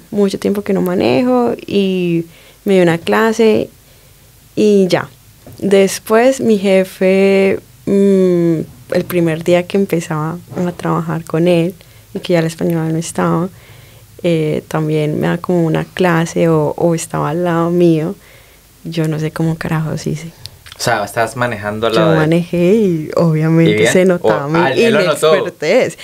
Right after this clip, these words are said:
Speaker 1: Él no dijo nada, <laughs> pero yo, era obvio mi inexpertez. Pero él súper relajado. No puedo decir que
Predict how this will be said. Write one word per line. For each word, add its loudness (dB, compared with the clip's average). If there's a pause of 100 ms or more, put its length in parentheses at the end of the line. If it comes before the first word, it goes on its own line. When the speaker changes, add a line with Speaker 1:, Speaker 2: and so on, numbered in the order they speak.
(200)
Speaker 1:
Él 2
no 6
dijo 2
nada, 2 (320)
<laughs> 0
pero 0
yo, -8 (300)
era 2
obvio 2
mi 0
inexpertez. -4 (640)
Pero 4 (260)
él 2
súper 0
relajado. -4 (140)
No 2
puedo 2
decir -4
que -2